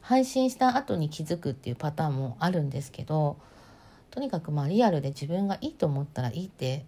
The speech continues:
配信してるっていう、えー、形なので、あの、まあ、その時の、えー、病気の時の配信も、えー、ちょっとこう、実際ね、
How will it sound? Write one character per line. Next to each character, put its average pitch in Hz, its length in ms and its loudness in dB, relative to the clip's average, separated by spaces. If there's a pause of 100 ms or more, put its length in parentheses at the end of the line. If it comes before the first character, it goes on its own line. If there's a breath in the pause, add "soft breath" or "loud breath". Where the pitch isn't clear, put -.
(320)
配 156 180 -2
信 147 200 -2
し - 80 -6
て 147 100 -6
る 147 80 -4
っ 151 40 -6
て - 220 -12
い 131 160 -4
う、 151 80 -10 (680 loud breath)
え 139 200 -2
ー、 143 60 -6
形 147 420 -6
な 147 100 2
の 131 160 0
で、 151 360 0 (640 loud breath)
あ 147 180 -4
の、 139 340 -4 (840)
ま 180 80 -2
あ、 - 20 0
そ 170 120 -4
の 165 140 2
時 170 240 -4
の、 131 220 -2 (120)
え 135 240 -4
ー、 127 100 -6
病 143 140 -2
気 143 140 -6
の 139 120 -2
時 151 260 -6
の 135 260 -4
配 139 240 -4
信 143 260 -2
も、 202 300 6 (560 loud breath)
え 135 380 -4
ー、 - 40 -8
ち 135 120 -10
ょ - 20 -10
っ - 40 -18
と 127 120 -8
こ 110 440 -6
う、 - 840 -20
実 156 200 -2
際 160 200 2
ね、 214 240 2